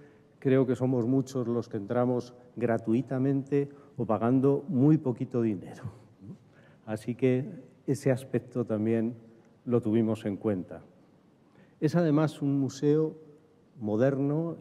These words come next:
y que se ha integrado perfectamente en la ciudad, en uno de los barrios más castizos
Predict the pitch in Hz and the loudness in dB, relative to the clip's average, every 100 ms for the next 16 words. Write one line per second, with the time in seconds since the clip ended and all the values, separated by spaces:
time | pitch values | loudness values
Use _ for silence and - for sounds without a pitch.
0 | 139 104 120 - 131 139 135 120 131 131 | -10 -8 -8 -2 2 2 2 0 2 2
1 | 135 135 139 131 - - - _ - - | 2 0 -2 -4 -10 -20 -20 _ -4 -2
2 | - 135 139 135 127 127 120 113 - 107 | -2 -2 0 0 2 0 0 -4 -4 -4
3 | 143 - - - - _ - 117 123 139 | -4 -6 -20 -20 -20 _ -6 0 2 4
4 | 139 120 117 98 139 135 127 110 110 120 | 4 4 2 2 -2 -2 -4 -4 -4 -4
5 | - - - 117 - - 120 - 113 104 | -6 -12 -8 -6 -4 -2 -2 0 -4 -4
6 | - | -8